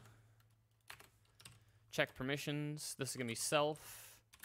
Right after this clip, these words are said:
This can take a virtual address of a usize. This is basically just a convenience function for when you don't want to look in another, uh, context. This is just gonna call, um,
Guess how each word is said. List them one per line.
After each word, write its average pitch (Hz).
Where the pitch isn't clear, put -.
This 135
can 117
take 117
a 110
virtual 139
address 135
of 110
a 117
usize. 165
This 185
is 185
basically 165
just 139
a 147
convenience 139
function 160
for 151
when 127
you 123
don't 127
want 127
to 131
look 120
in 120
another, 110
uh, 107
context. -
This 147
is 139
just -
gonna 120
call, 113
um, 104